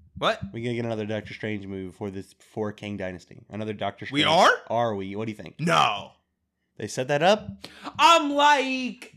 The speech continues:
Speaker 1: of
Speaker 2: They
Speaker 1: the
Speaker 2: got,
Speaker 1: movie
Speaker 2: they got Charlize. Why not do it?
Speaker 1: I'm like,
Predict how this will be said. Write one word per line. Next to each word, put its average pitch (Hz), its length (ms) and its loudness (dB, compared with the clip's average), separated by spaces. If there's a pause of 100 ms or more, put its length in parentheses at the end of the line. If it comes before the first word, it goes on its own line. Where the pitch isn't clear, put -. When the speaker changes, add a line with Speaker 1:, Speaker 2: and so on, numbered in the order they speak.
(100)
Speaker 1:
of 233 80 2
Speaker 2:
They 131 60 2
Speaker 1:
the 135 60 2
Speaker 2:
got, 160 120 10
Speaker 1:
movie 165 100 6
Speaker 2:
they 160 60 6
got 185 160 6
Charlize. 190 500 4
Why 127 140 -2
not 147 180 -2
do 147 160 0
it? - 140 -8 (920)
Speaker 1:
I'm - 120 -20 (200)
like, - 120 -16